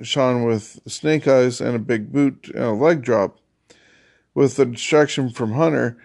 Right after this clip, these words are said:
Shawn caught, uh, Taker with Sweet Chin Music, but was unable to follow up. Taker sat up,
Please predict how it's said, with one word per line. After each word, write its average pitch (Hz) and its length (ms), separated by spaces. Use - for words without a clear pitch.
Shawn 151 320
caught, 143 440
uh, 131 300
Taker 123 380
with 113 400
Sweet 131 280
Chin 165 300
Music, 120 420
but 131 100
was 131 180
unable 139 480
to 117 60
follow 131 360
up. - 280
Taker 139 300
sat 135 320
up, 139 300